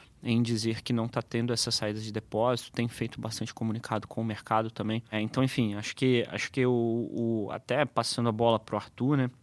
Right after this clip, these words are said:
Acho que de uma maneira um pouco mais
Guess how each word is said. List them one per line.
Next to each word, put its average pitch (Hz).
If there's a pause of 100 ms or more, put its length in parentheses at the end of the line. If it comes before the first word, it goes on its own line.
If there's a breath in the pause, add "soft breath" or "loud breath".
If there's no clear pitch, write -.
(680)
Acho 127
que 127
de 120
uma 127
maneira 123
um 117
pouco -
mais 113